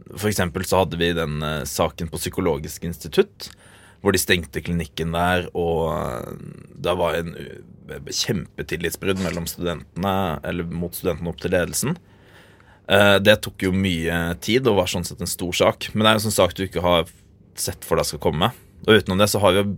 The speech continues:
brukt mye tid på handlingsplanen vår, vi har brukt mye tid på, eh, dette som heter merittering. Nå skal vi få en slags sånn premieringssystem som gjør at flinke forelesere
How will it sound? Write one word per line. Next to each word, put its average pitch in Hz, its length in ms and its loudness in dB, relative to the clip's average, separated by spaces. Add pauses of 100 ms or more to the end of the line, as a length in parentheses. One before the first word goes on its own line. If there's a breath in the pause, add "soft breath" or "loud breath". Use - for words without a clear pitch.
brukt - 140 -8 (180)
mye 95 220 2
tid 85 240 -4 (100)
på 85 640 2 (300)
handlingsplanen 85 680 0
vår, 170 160 6 (960 soft breath)
vi 92 60 6
har 98 60 8
brukt 98 140 2
mye 92 160 2
tid 82 220 -2 (100)
på, 85 140 0 (180)
eh, 82 600 -2 (200)
dette - 240 -4
som 90 100 -4
heter 82 220 -4
merittering. 85 680 0 (180 loud breath)
Nå 98 100 0
skal 90 140 -2
vi 87 80 2
få 87 160 -4
en 80 80 -4
slags - 220 -2
sånn 80 160 -4 (100)
premieringssystem 87 1800 0
som 104 240 -2
gjør 85 200 0
at - 200 -8
flinke 90 460 -6
forelesere 85 800 -2